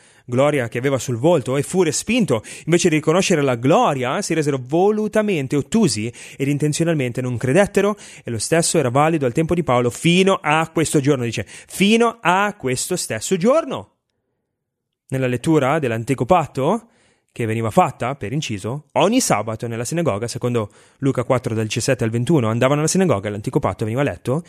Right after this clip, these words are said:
lo stesso velo rimane lì. L'antico patto è ancora ottuso, è ancora oscuro, non capiscono il suo scopo, pensano che dovrebbe salvarli, ma non è così,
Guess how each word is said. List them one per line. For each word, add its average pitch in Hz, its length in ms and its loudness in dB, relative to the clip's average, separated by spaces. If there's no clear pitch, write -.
lo 156 100 4
stesso 254 600 4
velo 202 640 2
rimane 110 680 -2
lì. 110 420 -2
L'antico 151 280 4
patto 170 560 0
è 185 380 2
ancora 151 500 2
ottuso, 220 600 2
è 156 80 0
ancora 156 320 2
oscuro, 240 760 2
non 156 160 -2
capiscono 175 500 0
il 147 60 -2
suo 147 140 -6
scopo, 233 640 2
pensano 185 320 0
che 175 140 0
dovrebbe 175 280 2
salvarli, 180 540 0
ma 156 100 -2
non 135 140 -6
è 143 60 -2
così, 233 600 -2